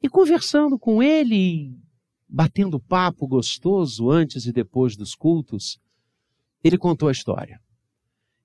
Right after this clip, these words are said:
Ele disse para mim: eu tinha uma empresa pequenina, pequenina.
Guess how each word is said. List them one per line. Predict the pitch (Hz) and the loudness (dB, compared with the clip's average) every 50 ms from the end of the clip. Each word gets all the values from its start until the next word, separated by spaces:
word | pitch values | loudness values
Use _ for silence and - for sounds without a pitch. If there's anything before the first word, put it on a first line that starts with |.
| _ - | _ -6
Ele | 139 139 139 | -2 0 0
disse | 127 156 156 - - | 0 0 -2 -2 -2
para | - 156 151 131 | -6 -2 -2 0
mim: | 127 127 120 107 90 - _ _ _ _ _ _ _ - | 0 0 0 -2 -4 -6 _ _ _ _ _ _ _ -2
eu | 175 175 - | -2 0 0
tinha | - - 196 196 190 180 175 170 170 - _ _ _ | -2 -2 0 2 2 2 0 0 -2 -4 _ _ _
uma | - 160 160 160 151 | -6 -2 0 0 0
empresa | 139 139 165 160 165 160 156 139 151 143 139 131 _ _ _ _ _ _ _ _ - | 0 0 0 2 2 2 0 0 0 -2 -2 -2 _ _ _ _ _ _ _ _ -4
pequenina, | - - - - 190 160 151 151 143 127 113 107 92 98 _ _ _ _ _ _ _ _ _ _ _ _ _ _ _ _ _ - | -4 -4 0 2 0 2 4 4 4 4 2 0 -2 -4 _ _ _ _ _ _ _ _ _ _ _ _ _ _ _ _ _ -4
pequenina. | 240 247 - - 160 131 117 110 104 95 95 90 | -4 -4 -2 -2 -2 -2 0 -2 -2 -2 -4 -6